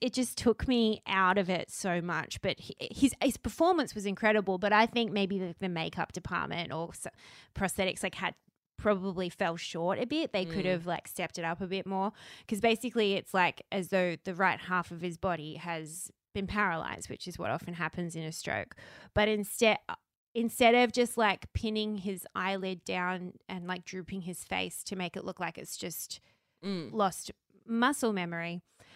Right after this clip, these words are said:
Speaker 1: he's doing a big squint and, like, like, just smushing the right side of his face up. And it
Speaker 2: Yes.
Speaker 1: just felt like, like a, a school play version of it.
Speaker 2: It looks like he's putting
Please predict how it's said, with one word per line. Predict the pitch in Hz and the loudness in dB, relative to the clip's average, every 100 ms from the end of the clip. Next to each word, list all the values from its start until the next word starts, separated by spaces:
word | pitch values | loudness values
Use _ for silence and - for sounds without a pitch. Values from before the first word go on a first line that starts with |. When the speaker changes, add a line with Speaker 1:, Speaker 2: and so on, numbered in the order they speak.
| - - - _ _ _ _ | -20 -20 -20 _ _ _ _
Speaker 1:
he's | - 254 247 254 - - - | 2 2 2 -4 -10 -20 -6
doing | 269 269 285 | 2 6 8
a | 247 | 8
big | 196 254 254 220 | 4 0 0 0
squint | - - - 233 247 302 381 - - - - - | -6 -6 -6 -2 2 2 2 -2 -10 -18 -10 -4
and, | 233 233 | 0 2
like, | 220 214 - - - | 2 0 -4 -20 -2
like, | 233 208 - | 0 0 -2
just | 247 - - | -2 -2 -4
smushing | 254 262 285 247 240 196 | -2 0 0 0 0 0
the | 233 | 4
right | 240 220 | 4 4
side | - 262 247 | 2 0 0
of | 233 | 0
his | 247 - | -2 0
face | 254 247 | -2 0
up. | 269 233 | 2 6
And | 339 277 | 6 6
it | |
Speaker 2:
Yes. | - | 2
Speaker 1:
just | - 302 - | -4 -4 -4
felt | - 285 | 0 0
like, | 247 233 - - - - 208 | 2 0 -2 -14 -16 -12 -6
like | 214 | -4
a, | 214 - | -4 -4
a | 226 | -6
school | - - 233 220 | -4 0 2 2
play | 196 - 220 202 233 311 349 | 0 -6 -2 0 2 2 2
version | - 349 349 359 370 359 | 0 2 4 4 2 2
of | 359 | 4
it. | 370 370 320 | 6 6 6
Speaker 2:
It | 302 220 220 | 4 0 -2
looks | 220 220 | -2 0
like | 233 247 | 0 0
he's | 240 | -2
putting | 240 233 | -2 -2